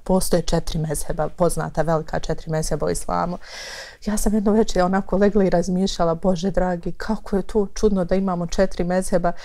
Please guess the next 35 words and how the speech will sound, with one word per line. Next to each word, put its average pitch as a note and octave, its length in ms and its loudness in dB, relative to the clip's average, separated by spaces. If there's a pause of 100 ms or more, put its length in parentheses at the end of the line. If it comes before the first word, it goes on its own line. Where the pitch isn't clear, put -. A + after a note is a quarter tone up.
(140)
pa G#3 80 -8
zar A#3 140 6
nije D#4 160 6
lakše C#4+ 380 4
da G3+ 100 2
imamo F#3+ 280 2
samo F3+ 300 2
jedan?” D#3+ 400 2 (180)
<laughs> - 140 -10
Ono, A3 200 6
svi E4 220 4
bismo G#3+ 280 4
ono G3+ 160 6
isto A3 380 4
klanjali, G3 420 0
svi C#4+ 160 2
bismo A3+ 280 4
isto G#3+ 380 6
se F#3+ 120 0
postavljali, F#3+ 580 4
pokrivali, F#3 720 2
nosili F3+ 480 0 (340)
i G#3 80 2
tako G3+ 300 2
dalje. F#3+ 240 2
Koliko B3+ 340 2
je G3+ 60 4
to G#3+ 260 6
ono G3 140 4
jednostavnije, G3+ 640 4
jednostavno E3 460 2
bilo G3 180 8
za F#3 100 4
našu F3 280 2
svakodnevnicu. D#3+ 720 0